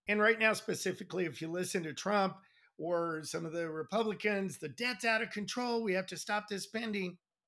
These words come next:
Well, they're only saying that now because when Trump was in office, he had tremendous spending and he raised the deficit as well. I think that the key to this is not necessarily the deficit number, but what it costs us as U S citizens. The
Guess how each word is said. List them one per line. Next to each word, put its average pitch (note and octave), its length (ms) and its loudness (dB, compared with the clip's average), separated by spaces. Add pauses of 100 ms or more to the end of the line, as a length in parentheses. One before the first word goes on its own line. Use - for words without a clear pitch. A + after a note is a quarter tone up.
(120)
Well, A#3+ 80 4
they're B3 120 6
only C4 200 6
saying F#3+ 320 0
that D#3+ 200 -4
now F3 180 -2
because D3+ 340 -6
when D3+ 180 -6
Trump G3+ 340 -2
was C#3 160 -4
in D3 120 -6
office, D3+ 480 -6 (140)
he C4 220 2
had A3 200 8
tremendous E3 540 -2
spending D3+ 600 -4 (160)
and F3+ 180 2
he B3 200 2
raised F#3+ 340 6
the - 80 -2
deficit D#3+ 560 -4
as C#3+ 180 -6
well. C#3 300 -2 (240)
I F3 60 0
think - 340 -6
that G3 300 0
the E3 80 -6
key C#4+ 460 -8
to F3 140 -4
this C#3+ 380 -6
is C#3+ 160 -8
not F#3+ 380 -2
necessarily E3+ 720 2
the C3+ 120 -8
deficit C3 640 -8
number, D#3 460 -8 (100)
but E3+ 180 -4
what G3+ 140 0
it D4 140 -6
costs - 440 -2
us D3 260 -6
as B2 180 -8
U D3+ 160 -4
S C3+ 180 -6
citizens. B2+ 560 -12 (300)
The F#3+ 240 2